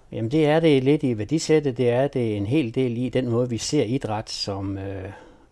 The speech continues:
en opgave ved siden af noget andet, nemlig foreningerne. Vi er ikke så optaget af at finde de bedste. Vi er meget mere optaget af at finde de mange. Og, øh, jeg vil sige, nogle gange går det simpelthen ikke hånd i hånd.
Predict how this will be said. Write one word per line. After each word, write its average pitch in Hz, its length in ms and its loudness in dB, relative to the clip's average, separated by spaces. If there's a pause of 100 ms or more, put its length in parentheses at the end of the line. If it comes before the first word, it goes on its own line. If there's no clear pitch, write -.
en 104 100 -6
opgave 113 640 -2
ved 110 80 -4
siden 135 420 2
af 113 160 -2
noget 110 160 0
andet, 120 360 0
nemlig 110 300 -4
foreningerne. 110 500 -4 (640)
Vi 131 260 0
er 131 140 2
ikke 135 220 -4
så 127 120 0
optaget 123 640 -4
af 104 440 -8 (200)
at 117 100 -12
finde 123 200 -2
de 120 80 -6
bedste. 110 360 -8 (180)
Vi 113 220 -6
er 113 200 -6 (180)
meget 120 260 -4
mere 123 100 -2
optaget 117 460 -6
af 104 60 -8
at 101 60 -12
finde 117 220 -4
de 117 100 -8
mange. 107 340 -6 (720)
Og, 107 400 -8
øh, 101 340 -10
jeg 123 100 -6
vil 110 100 -10
sige, - 180 -2
nogle 123 220 2
gange 123 180 -2
går 120 100 -2
det 117 120 -6
simpelthen 110 300 -2
ikke 113 120 -6
hånd 113 160 -4
i - 20 -6
hånd. 101 220 -10